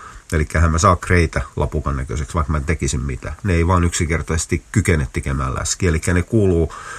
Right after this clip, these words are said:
jos otetaan taas ihmisvertaus, ne kuuluu siihen samaan porukkaan kuin nää <laughs> hoikat laihat, <laughs> jotka voi syödä ihan mitään, vaikka ne koskaan liho.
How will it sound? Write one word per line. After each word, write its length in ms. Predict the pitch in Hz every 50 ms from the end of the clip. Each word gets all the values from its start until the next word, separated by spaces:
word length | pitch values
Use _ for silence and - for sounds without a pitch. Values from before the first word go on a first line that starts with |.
| - - - -
jos 140 | 90 82 -
otetaan 360 | 92 85 90 82 85 85 76
taas 200 | 92 90 85 -
ihmisvertaus, 840 | 90 82 82 80 78 - 82 80 73 71 - - 73 76 71 - -
ne 60 | 82
kuuluu 340 | - 101 101 95 92 87 80
siihen 260 | - 95 87 90 87
samaan 360 | - 104 98 98 92 82 71
porukkaan 520 | - 87 80 87 87 - - 87 80 76
kuin 140 | - 80 78
nää 320 | 82 80 80 78 78 76 - - - - - 98 - - - - - - 123
<laughs> 640 | 123 - - - - - - - - - - - - -
hoikat 340 | 113 101 92 - 85 -
laihat, 420 | 92 90 90 85 85 101 - - - - - - - -
<laughs> 320 | - - - - - - -
jotka 260 | 143 - - - 101
voi 120 | 90 90
syödä 240 | 82 95 85 82 82
ihan 160 | 87 87 82
mitään, 280 | 82 82 - 82 78 73
vaikka 260 | 76 76 71 71 -
ne 80 | 73 71
koskaan 400 | - 65 - - - - - - -
liho. 140 | - -